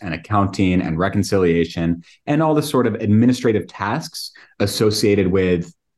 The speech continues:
uh, payments, billing, accounting, and insurance. Um, it's very unique to insurance. Um, you know, it's not like how other businesses necessarily run their, their finance operations,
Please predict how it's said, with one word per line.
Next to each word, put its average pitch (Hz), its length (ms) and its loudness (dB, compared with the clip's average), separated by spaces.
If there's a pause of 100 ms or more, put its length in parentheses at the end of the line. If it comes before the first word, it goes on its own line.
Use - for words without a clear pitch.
(140)
uh, 85 440 -2 (260)
payments, 107 380 0
billing, 101 400 0
accounting, 92 520 -4
and 90 120 -4
insurance. 107 720 -4 (400)
Um, 98 340 -2
it's 104 100 -4
very 156 220 2
unique 113 520 0 (180)
to 147 100 0
insurance. 151 720 -2 (140)
Um, 92 720 -2
you 117 100 -2
know, 92 140 0
it's 90 160 -4
not 101 240 0
like 95 400 -2
how 98 180 -2
other 95 200 -2
businesses 95 760 -2
necessarily 98 640 0
run 98 240 2
their, 95 240 0
their 98 180 -2
finance 98 400 -2
operations, 110 920 0